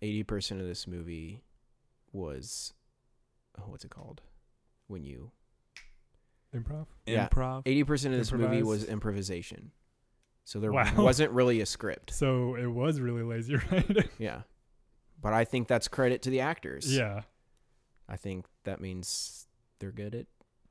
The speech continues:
Speaker 1: their job,
Speaker 2: Yeah.
Speaker 1: being funny.
Speaker 2: Yeah.
Speaker 1: So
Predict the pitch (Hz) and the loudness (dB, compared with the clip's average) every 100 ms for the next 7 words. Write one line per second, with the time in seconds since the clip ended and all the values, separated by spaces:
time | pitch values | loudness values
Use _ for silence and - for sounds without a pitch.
0 | _ 123 113 113 85 98 92 _ _ _ | _ -6 -4 -4 -4 -8 -12 _ _ _
1 | _ _ 147 208 226 - 160 - - _ | _ _ -2 -2 -2 -8 -10 -12 -18 _
2 | _ _ 127 175 _ _ _ _ _ - | _ _ -6 -6 _ _ _ _ _ -20